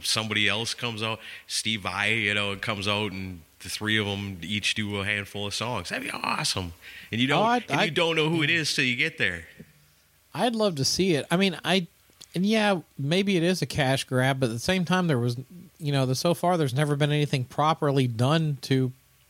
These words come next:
Speaker 2: pay tribute to Eddie Van Halen since he passed,
Speaker 1: Yeah,
Speaker 2: you know?
Speaker 1: and, but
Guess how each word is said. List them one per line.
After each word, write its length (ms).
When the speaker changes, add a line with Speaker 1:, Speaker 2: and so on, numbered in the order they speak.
Speaker 2:
pay 180
tribute 400
to 80
Eddie 180
Van 240
Halen 320
since 220
he 60
passed, 500
Speaker 1:
Yeah, 400
Speaker 2:
you 100
know? 240
Speaker 1:
and, 340
but 320